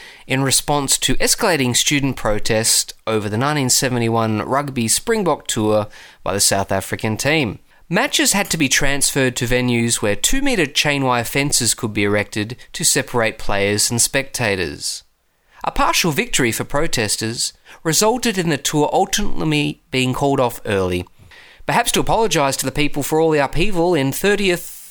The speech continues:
October nineteen seventy-one, SeaWorld Australia was opened on the Gold Coast. And rugby's been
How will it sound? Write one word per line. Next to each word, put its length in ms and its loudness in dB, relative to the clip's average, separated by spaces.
October 460 0
nineteen 280 2
seventy-one, 600 2
SeaWorld 680 4
Australia 500 2
was 220 0
opened 580 -4
on 140 -6
the 80 -4
Gold 340 0
Coast. 600 -2
And 140 -4
rugby's 400 0
been 340 2